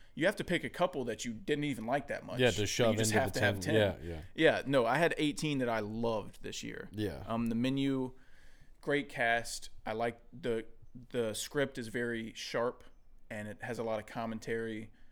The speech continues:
Speaker 1: And it's not really anything that you haven't seen before if you haven't seen, like, a satire, but it's just really funny, and it's super entertaining, and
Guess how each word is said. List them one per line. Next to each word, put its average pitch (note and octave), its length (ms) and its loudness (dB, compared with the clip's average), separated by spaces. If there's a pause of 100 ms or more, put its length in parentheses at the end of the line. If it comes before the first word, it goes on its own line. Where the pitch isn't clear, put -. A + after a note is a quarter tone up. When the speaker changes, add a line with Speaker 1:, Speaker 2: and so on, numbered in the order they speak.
(560)
Speaker 1:
And G#2+ 440 -6
it's C#3 140 -6
not F#3 160 2
really D3 280 4
anything C3 400 -2
that A#2 60 -2
you A#2 100 -4
haven't A2+ 200 -2
seen A2+ 240 -4
before A2+ 280 -4
if A2 120 -6
you G#2+ 140 -6
haven't G#2+ 280 -4
seen, A2 220 -6
like, G#2 180 -6
a G2+ 80 -8
satire, A2 800 -2 (120)
but G#2 300 -2 (640)
it's - 160 -4
just B2+ 160 -4
really B2 300 0
funny, A#2 460 -4 (320)
and A2 140 -6
it's - 400 -8
super B2 380 -6
entertaining, A2+ 640 -6 (1500)
and G#2 580 -8